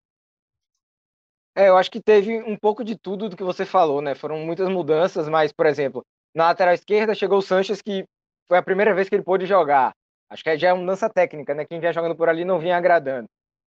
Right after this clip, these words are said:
Mas na zaga tem o Alan Santos, como você citou, que não é nem zagueiro e precisou jogar, então é uma mudança por necessidade. Outra entrada interessante também foi a de Gabriel, o Gabriel Santiago no meio de campo. Acho que ele entrou bem. Foi, foi, não sei se dá pra chamar de destaque, assim, destaque positivo,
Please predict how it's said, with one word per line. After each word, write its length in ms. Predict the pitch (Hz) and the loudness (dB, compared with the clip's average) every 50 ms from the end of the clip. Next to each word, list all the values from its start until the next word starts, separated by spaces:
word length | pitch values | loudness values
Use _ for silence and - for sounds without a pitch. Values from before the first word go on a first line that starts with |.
| _ _ _ | _ _ _
Mas 180 | 151 170 175 175 | 0 0 0 2
na 160 | 202 196 180 | 2 0 2
zaga 300 | 156 190 202 220 208 196 | 2 2 2 2 0 -4
tem 140 | - 202 202 | -6 -4 -4
o 40 | |
Alan 140 | 196 202 214 | -2 -4 -4
Santos, 300 | 208 - 190 190 170 - | -6 -6 -8 -8 -8 -8
como 160 | - 156 151 | -12 -14 -14
você 100 | - 156 | -14 -16
citou, 240 | 147 170 147 147 147 | -16 -14 -12 -12 -12
que 60 | 156 | -6
não 100 | 165 175 | -4 -4
é 40 | 175 | -2
nem 140 | 175 202 233 | 0 -2 0
zagueiro 460 | 233 247 214 202 160 156 170 196 196 | 2 2 2 2 0 0 -2 -2 -2
e 60 | 208 | -2
precisou 520 | - - 185 190 - 214 160 135 165 190 196 | -8 -12 -14 -12 -12 -12 -8 -6 -4 -4 -2
jogar, 320 | 190 160 131 135 135 135 | -2 -2 -2 0 -2 -2
então 180 | 117 - 143 156 | -4 -6 -8 -8
é 20 | |
uma 60 | 156 | -8
mudança 200 | 151 143 151 139 _ | -6 -6 -8 -6 _
por 140 | 160 165 180 | -6 -4 -4
necessidade. 640 | 170 - 175 165 - 190 147 139 135 131 127 113 - _ _ _ _ _ _ _ _ _ | -4 -6 -6 -10 -8 -2 2 4 4 4 2 0 -4 _ _ _ _ _ _ _ _ _
Outra 240 | - 160 - 220 202 | 0 2 2 4 2
entrada 300 | 202 - 185 180 180 175 | 2 2 4 2 2 2
interessante 400 | 180 - 175 170 160 - 170 - | 0 -4 -4 -4 -4 -6 -10 -12
também 180 | - 156 170 185 | -8 -8 -8 -4
foi 140 | - 202 196 | -2 -2 -2
a 20 | |
de 60 | 190 | 0
Gabriel, 500 | 170 190 185 180 190 175 170 175 180 196 | 2 0 2 2 2 4 6 6 6 4
o 220 | 196 202 202 190 156 | 2 -2 -4 -2 0
Gabriel 300 | 156 165 160 175 180 175 | 0 2 4 2 2 0
Santiago 400 | 214 208 - 208 190 185 175 160 | -2 -6 0 2 2 2 2 0
no 60 | 147 | -6
meio 120 | 147 143 | -6 -8
de 80 | 135 - | -8 -10
campo. 240 | - 127 110 - 123 | -10 -10 -6 -6 -8
Acho 100 | 123 - | -6 -6
que 60 | 156 | -10
ele 80 | 151 | -12
entrou 180 | 156 - 180 196 | -6 -2 0 4
bem. 220 | 170 160 165 214 - _ _ _ _ _ _ _ _ | 4 4 2 2 -2 _ _ _ _ _ _ _ _
Foi, 220 | 156 165 180 190 - _ _ _ _ _ _ _ _ _ _ _ _ _ - | 0 0 0 -2 -4 _ _ _ _ _ _ _ _ _ _ _ _ _ 0
foi, 260 | 269 302 254 247 220 226 254 269 _ | 4 4 4 4 2 -4 -10 -14 _
não 100 | 247 220 | -12 -12
sei 140 | - - 339 | -10 -10 -6
se 60 | 233 | -2
dá 80 | 262 247 | -2 -2
pra 80 | 220 | -2
chamar 160 | - 214 214 208 | -2 -4 -4 -4
de 100 | 180 185 | -4 -8
destaque, 640 | 180 185 - - - - 175 160 139 - - 147 | -10 -10 -12 -14 -2 0 2 2 2 0 -4 -12
assim, 180 | - - 143 139 | -14 -14 -18 -20
destaque 300 | 131 - - 165 156 _ | -12 -6 -6 -6 -6 _
positivo, 340 | - 175 170 160 - 160 | -6 -6 -6 -6 -10 -14